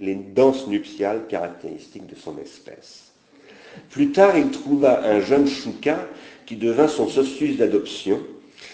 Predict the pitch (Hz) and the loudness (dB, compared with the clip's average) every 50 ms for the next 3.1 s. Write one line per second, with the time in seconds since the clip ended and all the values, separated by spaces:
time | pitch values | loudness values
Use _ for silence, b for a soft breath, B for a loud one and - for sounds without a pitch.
0 | B B B - 113 - 143 143 139 139 135 131 135 135 131 - 170 151 113 117 | B B B -10 -6 -4 -2 0 4 4 4 6 4 4 2 0 -2 -2 -2 -2
1 | 113 95 95 90 87 90 92 92 - - - - _ _ _ _ _ _ _ _ | 0 0 0 0 0 -2 -8 -10 -12 -16 -20 -20 _ _ _ _ _ _ _ _
2 | _ _ _ _ - - - - - - 101 - - - - - 135 123 - - | _ _ _ _ -10 -10 -8 -8 -10 -12 -14 -14 -12 -6 2 2 2 2 2 -2
3 | - | -8